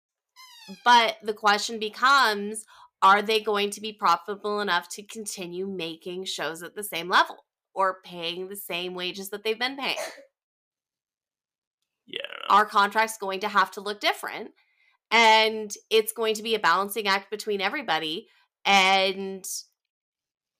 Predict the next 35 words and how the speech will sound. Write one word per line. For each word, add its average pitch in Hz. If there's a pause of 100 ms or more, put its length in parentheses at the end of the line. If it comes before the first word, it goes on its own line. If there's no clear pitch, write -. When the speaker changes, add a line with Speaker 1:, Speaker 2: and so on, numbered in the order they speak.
(680)
Speaker 1:
once 214
again, 262
that's 208
why 208
I 208
was 208
like, 202 (180)
I, 196 (140)
I, 185 (2000)
I 196
understand 214
what 220
pe-, -
what 196
the -
writers 190
and 180
actors 196
are 262
saying, 294 (600)
and 277
I 269
also 254
look 190 (120)
at 185 (100)
the 208
business 311
end 185
of 175
it. 170 (200)
Speaker 2:
Well, 165
that's, 190
that's 214
why 247
they're, 202